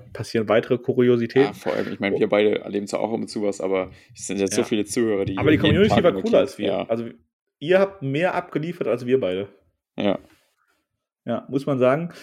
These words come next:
Speaker 1: Ähm, nächste Woche gibt's dann weniger Kuriositäten und wieder mehr medizinische Details.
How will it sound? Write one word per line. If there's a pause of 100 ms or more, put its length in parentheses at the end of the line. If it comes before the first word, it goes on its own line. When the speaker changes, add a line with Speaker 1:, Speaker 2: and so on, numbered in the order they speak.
(220)
Speaker 1:
Ähm, (140)
nächste
Woche (1500)
gibt's
dann
weniger
Kuriositäten
und
wieder
mehr
medizinische
Details.